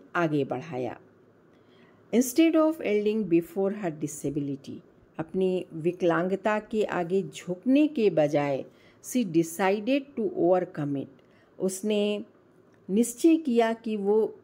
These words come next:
इस चीज़ से उबर जाएगी। And lead the life of a normal person,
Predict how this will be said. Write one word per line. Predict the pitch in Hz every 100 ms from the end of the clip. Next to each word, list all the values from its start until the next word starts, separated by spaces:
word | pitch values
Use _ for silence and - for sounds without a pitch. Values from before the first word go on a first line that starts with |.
| -
इस | 302 - -
चीज़ | 269 277
से | 269 - 233 247 247 - _ _
उबर | 214 214 233
जाएगी। | 175 151 143 135 98 - - _ _ _ _ _ _ _ _ _ 190
And | 196 196 226 - - - _ _ _ _ - _ _ -
lead | 175 180 240 320 190
the | 175 170 165
life | 165 170 -
of | 139 139 175
a | 196 208
normal | 175 160 147 147 165 - - _ _ _
person, | 175 156 - 139